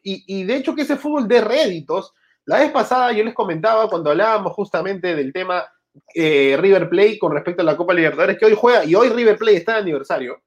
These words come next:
así que un gran saludo para toda la gente millonaria, este, del cómo les costó de segunda a primera y todo lo logrado después, que lo, y era en el caso de éxito de River Plate. Entonces,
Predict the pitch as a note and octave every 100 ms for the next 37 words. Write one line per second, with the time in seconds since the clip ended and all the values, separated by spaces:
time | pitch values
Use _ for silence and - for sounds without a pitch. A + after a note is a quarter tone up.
0 | - D3 E3 E3 G3+ F#3+ F#3+ G3+ G3+ D3+
1 | F3+ F#3 E3 F#3 F#3+ F#3+ F#3 _ _ _
2 | - D3 D#3+ E3+ F#3+ C#3 D#3 - _ _
3 | _ _ _ - E3+ D3+ C#3+ - - D#3
4 | D#3 D3+ D3+ C#3+ _ _ - F3 F3+ F3+
5 | D4 D#4+ B3 F#3+ E3+ C4 A#3+ G#3+ F#3 B3
6 | C4+ C4+ G#3 C#4 A#3 A#3+ A#3+ A3 F3 E3
7 | A3 G3 D3 B2 - D#3 D#3+ D3+ D#3 G3
8 | C#4 A#3 E3 F#3 - E3 D#3+ D#3 C#3+ D3
9 | C3+ C#3+ F3 A3 A#3